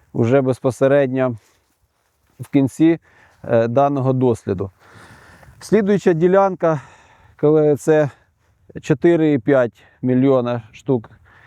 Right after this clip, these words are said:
висіяних насінин на гектар. От, ну, власне, так от. Не відрізняється від п'ять і ноль візуально. Чотири і ноль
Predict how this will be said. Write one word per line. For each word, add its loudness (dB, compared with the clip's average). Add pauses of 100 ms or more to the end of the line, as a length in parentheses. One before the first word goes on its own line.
(160)
висіяних -2
насінин -2
на 0
гектар. -2 (640)
От, -2
ну, -2 (140)
власне, -2
так -4
от. -8 (3250)
Не 0
відрізняється -2
від -4
п'ять -2
і -2
ноль -2 (500)
візуально. 0 (1500)
Чотири 0
і 2
ноль 0